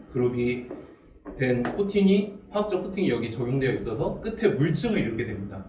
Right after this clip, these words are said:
이 물층이 혈소판이 제품 표면에 달라붙는 것을 방지하고, 또 혈소판이 활성화돼서 클라스로 발-, 발생할 수 있는 것을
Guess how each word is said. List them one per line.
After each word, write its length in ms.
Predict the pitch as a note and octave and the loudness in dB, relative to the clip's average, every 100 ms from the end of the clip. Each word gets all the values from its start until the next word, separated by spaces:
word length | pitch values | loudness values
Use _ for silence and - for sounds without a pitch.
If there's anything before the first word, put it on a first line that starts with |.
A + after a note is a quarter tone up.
| - - _ | -16 -20 _
이 120 | - D3 | 0 2
물층이 680 | B2 B2+ F#3 E3+ F3+ G3+ | 2 -2 -2 0 2 2
혈소판이 800 | A3+ A3+ A#3+ G3+ F#3+ F#3 C4+ - - - | 0 0 -2 0 2 2 0 -4 -14 -6
제품 320 | - C#3 D3 | -2 -2 -2
표면에 360 | D3 G#3+ G3+ F3+ | 0 2 2 2
달라붙는 480 | B2 B2+ B2+ C3 B2 | 2 2 2 0 -2
것을 220 | A#2+ - | -4 -6
방지하고, 760 | B2 A#2 B2+ C3 B2 A#2+ F3 - - - - | -6 -4 -2 -2 -2 -2 0 -2 -6 -14 -4
또 80 | D3 | 0
혈소판이 520 | F#3 G#3+ G3 F#3+ F3 | 0 0 0 0 2
활성화돼서 800 | E3 G#3 G3+ F#3+ D#3 C3 D#3 - | 0 0 2 2 2 0 -2 -2
클라스로 480 | G#3+ G#3+ G3+ F3+ - | -2 0 4 4 2
발-, 380 | - - - - | -4 -6 -8 -4
발생할 420 | A#2+ - D3 C#3+ | -2 2 2 2
수 120 | A#2+ | 0
있는 200 | A2 A#2+ | -4 -2
것을 360 | A#2 C3+ - | -2 -2 -4